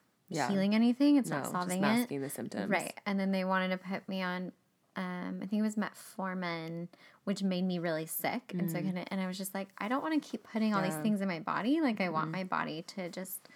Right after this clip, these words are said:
Speaker 1: Mm-hmm.
Speaker 2: get there." And it's taken several years, um, like, many, I don't know, what are we going on?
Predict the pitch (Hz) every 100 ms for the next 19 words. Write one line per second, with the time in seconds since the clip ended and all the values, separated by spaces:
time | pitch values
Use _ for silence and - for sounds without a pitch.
0 | - 180 160 170 165 156 170 - - 214
1 | - - - 254 320 208 175 170 - 175
2 | 151 151 143 107 190 269 - - - 175
3 | 170 165 165 165 _ _ _ _ _ _
4 | _ _ - - - - - 131 - -
5 | - 160 135 139 143 143 147 - - -
6 | 78 85 87